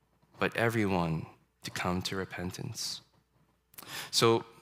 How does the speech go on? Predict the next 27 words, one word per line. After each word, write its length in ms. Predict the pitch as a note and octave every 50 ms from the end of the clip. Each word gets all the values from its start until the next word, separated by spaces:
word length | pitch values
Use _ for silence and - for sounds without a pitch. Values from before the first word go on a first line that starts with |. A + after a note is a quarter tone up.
| _ _ _ _ -
there 200 | G#2 A2+ A#2 A#2+
are 160 | B2+ C3+ B2+
things 440 | - - D3 D3 C#3 C3+ B2 - -
that 160 | G#2+ F#2+ -
we 140 | G#2+ A2 G#2
know 280 | G#2+ G#2 G#2+ G#2+ A#2+
are 100 | A#2+ A#2
the 120 | G#2+ A2 G2
will 200 | G2+ A2 A#2 B2+
of 140 | B2 - -
God, 400 | G2+ F#2 F2+ F2+ F2+ F2 F2 -
and 160 | F2+ F#2 F2+ G2+
we 120 | G#2 G2
can 420 | - - - G#2+ G2+ G2+ G2 F#2+
hold 240 | - - G#2 F#2+ F#2
on 160 | F2+ F2+ F2+ F2+
to 120 | - E2+
those 300 | - F#2 F#2+ F2+ - -
things, 280 | - F2 E2 F#2 F2 E2
and 100 | E2 F2
we 80 | F#2+
can 160 | - F2 F2+ F2+
keep 320 | - - A#2 G#2+ - -
praying 320 | - - F#2+ F#2+ F#2 F2
for 140 | E2+ - E2
those 260 | D#2+ F2 E2+ E2 -
things. 480 | - - F2+ E2+ E2+ F#2+ G2+ - -